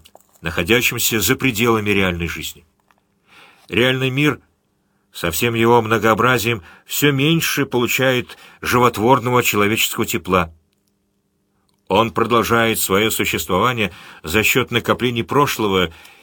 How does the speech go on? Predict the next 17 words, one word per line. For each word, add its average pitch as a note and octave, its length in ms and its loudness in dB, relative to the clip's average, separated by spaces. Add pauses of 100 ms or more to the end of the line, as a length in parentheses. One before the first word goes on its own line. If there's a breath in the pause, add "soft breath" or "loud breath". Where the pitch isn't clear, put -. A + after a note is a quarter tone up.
(200 loud breath)
и C#3+ 240 0
божественного B2+ 960 0
изначального G#2 880 -2
заряда. D2+ 400 -6 (1400 soft breath)
Человечество E3+ 800 2
перестаёт D3 640 0
выполнять C#3 640 0 (460 soft breath)
своё C3+ 400 0
главное C3 520 2
предназначение. F2 840 -6 (1400 loud breath)
Оно A2 220 -2
становится B2+ 520 0
опасным G2+ 720 -2 (140 soft breath)
для G2 180 -2
Вселенной, F2+ 600 -2 (880 soft breath)
и A3 240 -4
происходит G3 640 0